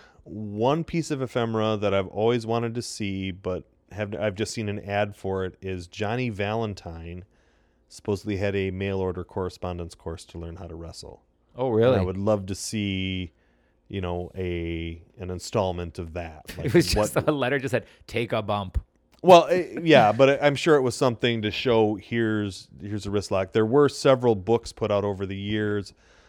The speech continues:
Speaker 1: Um, there was one out of Australia. I forget if it's Larry O'Day or Mario Miliano, but there's a How to Wrestle where he's demonstrating, you know,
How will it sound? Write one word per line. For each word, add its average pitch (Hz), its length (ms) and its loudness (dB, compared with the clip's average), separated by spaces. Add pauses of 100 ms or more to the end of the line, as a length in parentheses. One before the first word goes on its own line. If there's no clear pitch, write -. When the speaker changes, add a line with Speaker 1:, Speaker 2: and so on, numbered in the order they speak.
(260)
Speaker 1:
Um, 98 640 -2 (240)
there 110 160 2
was 98 260 -2 (220)
one 131 560 0
out 117 200 2
of 101 460 -2 (840)
Australia. 107 880 2
I 95 40 0
forget 107 280 -2
if 101 80 -4
it's 98 140 -10
Larry 107 300 2
O'Day 101 320 2
or 98 100 0
Mario 98 380 -2
Miliano, 92 800 -4
but 87 180 -6
there's 90 280 -6
a 87 200 -4
How 101 220 0
to 92 100 0
Wrestle 92 460 -2
where 90 140 -4
he's 90 160 -10
demonstrating, 90 920 -8 (680)
you 92 120 -8
know, 78 220 -10